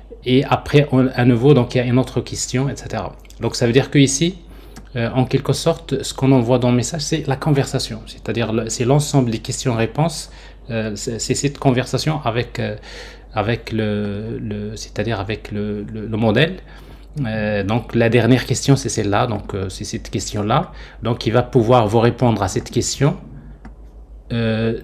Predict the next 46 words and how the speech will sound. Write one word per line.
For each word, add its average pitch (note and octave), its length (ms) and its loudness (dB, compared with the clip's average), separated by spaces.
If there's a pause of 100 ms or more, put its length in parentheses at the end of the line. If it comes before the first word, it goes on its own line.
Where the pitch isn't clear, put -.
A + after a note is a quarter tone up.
(240)
tout G#3 200 4 (420)
s-, - 260 -4
sachant D#3 540 4
que D#3 480 0
il, C3 220 2
euh, B2 160 4
vous A2+ 200 0
avez B2 180 4
déjà C3 300 6
posé B2 380 0
une B2+ 200 0
question, C3+ 500 0
vous A#2+ 180 0
avez A2+ 140 0
déjà A2+ 220 2
reçu A2 340 -4
une A#2 160 -2
réponse, A#2 440 -2
et A#2+ 40 -2
cetera. G#2+ 320 -6
Donc, G2 200 -10
c'est - 100 -10
comme - 140 -8
ça C3 100 -4
qu'il - 140 -10
se - 100 -6
retrouve. C3 320 2 (580)
En A2+ 60 -4
fait, - 260 0
le B2+ 60 0
modèle, B2 320 4
c'est - 260 -6
un, A2+ 200 -2
c'est - 200 -10
un A#2+ 80 0
modèle A#2 320 0
qui - 200 -8
est A2 40 -4
stateless, - 680 0 (400)
c'est-à-dire A#2+ 380 -2
il G#2+ 180 -4
va A2 100 -2
pas - 160 2
se D3 120 4
rappeler B2 360 4
de, G#2+ 320 0